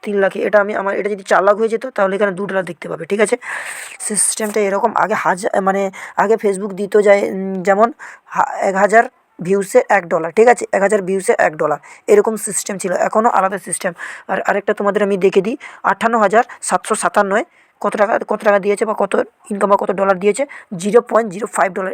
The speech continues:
এটা মানা যায় না ভাই, এটা আটান্ন হাজার সাতশো পঞ্চান্ন ফাইভ, জিরো পয়েন্ট ফাইভ সেন্ট, এটা মানা যায়?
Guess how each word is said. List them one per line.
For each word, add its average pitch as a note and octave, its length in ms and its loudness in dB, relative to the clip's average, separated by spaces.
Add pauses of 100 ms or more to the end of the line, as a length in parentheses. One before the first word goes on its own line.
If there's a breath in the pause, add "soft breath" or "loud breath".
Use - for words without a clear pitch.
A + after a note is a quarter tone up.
এটা A#3 120 0 (100)
মানা D#3+ 200 -6
যায় E3+ 120 2
না E3+ 80 2
ভাই, E3 100 2 (380 loud breath)
এটা G#3 120 6 (1040)
আটান্ন A#3 400 -2 (480 soft breath)
হাজার G#3 300 4
সাতশো G#3+ 280 -2
পঞ্চান্ন A3 300 2 (140)
ফাইভ, F3+ 160 2 (680 loud breath)
জিরো G3+ 200 4
পয়েন্ট A3+ 180 2 (420)
ফাইভ G3 180 0 (680)
সেন্ট, F#3 200 0 (640 soft breath)
এটা G#3+ 140 2 (100)
মানা F#3+ 220 2
যায়? F#3+ 140 0